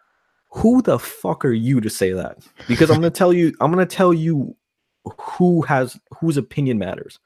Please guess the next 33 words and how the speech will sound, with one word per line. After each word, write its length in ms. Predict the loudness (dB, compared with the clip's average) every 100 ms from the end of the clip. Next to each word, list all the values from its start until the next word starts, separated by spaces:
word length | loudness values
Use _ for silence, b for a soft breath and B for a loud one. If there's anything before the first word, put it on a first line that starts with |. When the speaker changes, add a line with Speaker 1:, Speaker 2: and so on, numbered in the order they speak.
| _ _ _ -4
Speaker 1:
One, 340 | 0 2 2
Natalya. 640 | -2 -4 -4 -4 -6 -12 -20 _ _ _ _ _ _ _ -4
And 220 | -4 -4
two, 480 | -2 0 2 -2 -8 _ _ _ -4
Jim 180 | -2
the 140 | 0 0
Anvil 180 | -2 -4
Neidhart. 460 | -4 -6 -8 -12 _ _ _ -6
And 260 | -4 -4 -8 _ _ _ -18
what 260 | -2 2
I 60 | 4
mean 220 | 4 2
by 140 | 2
that 200 | 2 0
is 300 | -4 -8 -12 -18 _ _ _ _ _
he's 200 | -6 -2
no 120 | 0
longer 280 | 0 0 0
around, 360 | 0 0 0 -2
but 140 | -8 -8
I 60 | -10
promise 560 | -8 -6 -2 -2 -4
you, 260 | -10 -16 -20 _ _ _ _ _ _ _ _ _ _ _ _ _
that 180 | 0 0
man 260 | 0 0 0
is 100 | -4
so 380 | -4 2 2 2
happy 680 | -2 -8 -8 -8 -8 -10 -10
to, 100 | -8
one, 480 | -4 0 0 0 -2 -10 _ -10 -2
be 160 | 0
on 180 | 2 0
Raw 400 | 2 0 0 -8